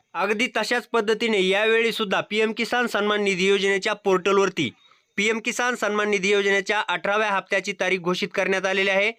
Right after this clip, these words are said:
या ठिकाणी पाहू शकता, पीएम किसान सन्मान निधी योजनेचा अठरावा हप्ता शेतकऱ्यांच्या खात्यावरती पाच ऑक्टोबर दोन हजार चोवीस रोजी वितरित केला जाणार आहे.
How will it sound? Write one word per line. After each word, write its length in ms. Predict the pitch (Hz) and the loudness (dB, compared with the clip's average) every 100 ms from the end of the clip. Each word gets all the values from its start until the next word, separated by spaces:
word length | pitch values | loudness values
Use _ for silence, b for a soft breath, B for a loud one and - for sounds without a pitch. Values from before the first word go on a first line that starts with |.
| b b - | b b -2
या 120 | 165 | -2
ठिकाणी 340 | 185 226 233 | 0 0 -2
पाहू 220 | 240 214 208 | 0 0 0
शकता, 320 | 220 220 240 | -2 -4 -6
पीएम 300 | 240 208 208 | -2 0 0
किसान 360 | 208 202 226 | -2 -2 -2
सन्मान 360 | 226 202 190 202 | -2 0 2 2
निधी 260 | 196 175 190 | 0 0 2
योजनेचा 520 | 185 185 185 185 196 - | 2 2 0 0 -4 -4
अठरावा 420 | 165 175 196 202 | -4 -2 0 0
हप्ता 360 | 196 196 190 113 - _ - | 0 -2 -4 -4 -10 _ -4
शेतकऱ्यांच्या 580 | 196 - 220 233 240 247 | -4 -2 -2 -2 -2 -4
खात्यावरती 520 | 214 214 208 208 226 | -2 2 2 0 -4
पाच 420 | 208 - 220 247 - | -6 -2 -2 -4 -6
ऑक्टोबर 500 | 180 - 214 208 220 | -6 -2 0 0 0
दोन 260 | 185 190 | 2 2
हजार 300 | 190 185 202 | 2 0 -2
चोवीस 420 | 190 - 190 196 208 | -2 0 2 2 2
रोजी 220 | 208 214 | 0 0
वितरित 300 | 208 214 202 | -2 0 -2
केला 200 | 214 208 | 0 0
जाणार 220 | 202 202 202 | 2 2 0
आहे. 260 | 202 214 | 0 0